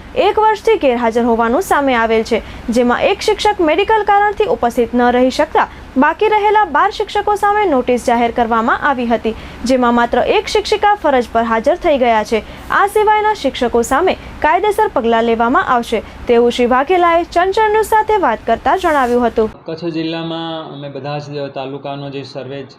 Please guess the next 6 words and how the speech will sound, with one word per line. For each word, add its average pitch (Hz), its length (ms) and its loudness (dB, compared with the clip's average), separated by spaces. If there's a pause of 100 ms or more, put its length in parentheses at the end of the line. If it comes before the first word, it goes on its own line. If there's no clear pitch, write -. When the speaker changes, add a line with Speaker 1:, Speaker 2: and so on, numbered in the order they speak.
(160)
Speaker 2:
જે 131 100 -12
તે 139 160 -12
વખતે 135 280 -12
કરાવેલો 131 560 -10
ત્યારે 123 300 -16
કુલ 131 540 -12